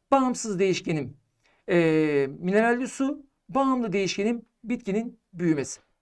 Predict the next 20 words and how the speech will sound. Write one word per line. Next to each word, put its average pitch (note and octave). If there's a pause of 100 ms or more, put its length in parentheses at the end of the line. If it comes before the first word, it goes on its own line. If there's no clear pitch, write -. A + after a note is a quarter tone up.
(2000)
Şimdi C4+ (460)
logos D#4+
kısmıyla D4
az C#4
buçuk -
konuştuk. A3+
Biyo D#4
kısmıyla E3
konuşalım. G#3 (440)
Biyo, D#4 (100)
e, A#3+ (440)
yaşam, C#4+
yaşayan B3+
demek. C4
Yaşam C4 (560)
canlı, C4 (240)
aynı C4+
anlama G#3
geliyor D4
ama -